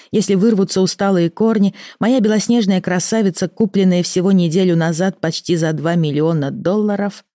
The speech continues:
сорвётся вниз. Я всё понимаю, кусок железа, бездушный транспорт. Но мой первый столь дорогой транспорт, подарок самой себе,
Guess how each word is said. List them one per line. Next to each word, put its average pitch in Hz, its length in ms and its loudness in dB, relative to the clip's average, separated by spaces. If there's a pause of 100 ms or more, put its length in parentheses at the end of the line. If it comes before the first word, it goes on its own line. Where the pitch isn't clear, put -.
(200)
сорвётся 151 640 -6
вниз. 131 480 -6 (600)
Я 185 80 -2
всё 190 180 -4
понимаю, 196 400 2
кусок 160 360 -2
железа, 165 440 0
бездушный 156 520 -2
транспорт. 185 600 -4 (540)
Но 165 120 0
мой 156 200 0 (120)
первый 180 340 -2
столь 165 280 -2
дорогой 156 400 -2
транспорт, 156 720 -8 (280)
подарок 190 340 -2
самой 185 300 2
себе, 175 440 0